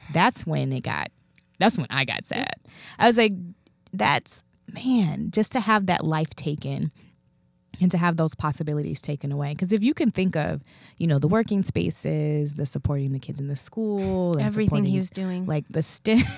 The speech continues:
Speaker 1: <laughs> like, the, the stem education, like, supporting all those things that we're building. He was literally living and laying down a legacy. And so that's the part that really took me out as far as being sad.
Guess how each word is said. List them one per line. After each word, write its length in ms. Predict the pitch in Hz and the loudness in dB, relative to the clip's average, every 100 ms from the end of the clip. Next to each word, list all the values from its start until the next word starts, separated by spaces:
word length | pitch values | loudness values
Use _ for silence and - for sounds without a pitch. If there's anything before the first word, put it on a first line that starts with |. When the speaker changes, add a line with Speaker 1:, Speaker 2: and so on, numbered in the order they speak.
| 330 285 | 0 0
Speaker 1:
<laughs> 320 | - - - | -4 -16 -2
like, 260 | 247 220 226 | 2 2 4
the, 100 | 294 302 277 | 4 6 4
the 100 | 233 | 8
stem 400 | 226 - 185 190 | 8 8 4 2
education, 560 | 190 185 196 208 202 190 | 2 -2 -2 0 0 2
like, 240 | 175 170 | 0 2
supporting 380 | - 175 208 196 | -4 -2 -2 0
all 100 | 160 | -2
those 200 | 170 175 | -2 -2
things 460 | - 160 170 233 190 | -2 -2 0 -2 -2
that 200 | 160 - | -4 -2
we're 160 | 160 151 | -2 -2
building. 380 | 156 151 156 - - | -2 -2 -4 -6 -8
He 120 | 247 | -2
was 180 | 226 185 - | 2 2 0
literally 480 | 202 226 240 240 220 | 4 6 6 4 2
living 560 | 190 185 196 226 277 - - - | 2 0 0 -2 -4 -8 -20 -6
and 340 | 180 175 165 | -2 -2 0
laying 220 | 165 165 | 0 0
down 220 | 151 143 143 | 0 -2 -4
a 60 | |
legacy. 500 | 139 - 143 - - - _ - - _ | -6 -4 -4 -4 -8 -18 _ -20 -20 _
And 140 | 165 | -2
so 140 | 165 165 | 0 2
that's 220 | 175 180 | 0 0
the 80 | - | -6
part 220 | 151 - | -8 -8
that 100 | 151 | -8
really 200 | 147 143 | -8 -6
took 240 | - 139 | -6 -6
me 200 | 135 135 | -6 -8
out 100 | 139 | -8
as 100 | 135 | -10
far 160 | - 135 | -8 -8
as 120 | 135 | -8
being 340 | - 131 131 123 | -8 -10 -12 -4
sad. 600 | - - - - - | 0 0 -4 -16 -16